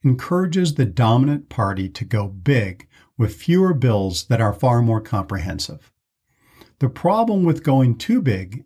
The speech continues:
is it causes distortion in analyzing the marginal value of the secondary legislative components. In other words, if you're already spending two trillion dollars,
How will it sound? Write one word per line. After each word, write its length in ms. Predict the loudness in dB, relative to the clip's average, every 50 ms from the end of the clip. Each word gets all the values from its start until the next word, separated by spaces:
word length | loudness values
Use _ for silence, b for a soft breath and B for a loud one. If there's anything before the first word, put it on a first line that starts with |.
| -2
is 140 | 0 0 0
it 160 | 0 -2 -6
causes 520 | -10 -6 -4 -2 0 0 0 2 2 0 0
distortion 1040 | 0 0 -2 -2 -2 -4 -6 -4 -2 0 2 2 2 0 0 -2 -4 -4 -6 -8 -8 -4
in 220 | -4 -4 -4 -2 0
analyzing 680 | 0 2 2 2 2 2 2 2 2 2 2 2 2
the 80 | 2 0
marginal 720 | 0 0 0 2 2 2 2 2 2 2 2 2 0 -2
value 680 | -2 -2 -2 0 0 2 2 2 0 0 -2 -4 -8 B B B B B B B B
of 100 | -4 0
the 80 | 0 0
secondary 960 | -2 0 0 0 0 2 2 2 2 4 2 2 2 4 4 2 2 0 B B B B -2
legislative 680 | 0 2 2 2 2 0 0 -2 -2 0 0 0 -2 -4
components. 680 | -2 -2 -2 0 2 2 0 0 0 -2 -6 -10 -12 -12 _ b b b b b b b _ _ _
In 140 | -2 0 0
other 180 | 2 2 2 2
words, 480 | 0 0 -2 -4 -6 -8 -10 -12 -14 _ _ _ _ _ _ -4
if 120 | -4 0 2
you're 240 | 2 2 2 0
already 480 | 0 0 0 2 2 2 2 2 0 0
spending 640 | -2 -4 -4 0 0 2 2 4 2 2 2 0 -2
two 220 | 0 0 2 2
trillion 440 | 0 0 0 0 2 2 2 0 0
dollars, 640 | 2 0 0 0 -2 -4 -8 -10 -12 -14 -18 -20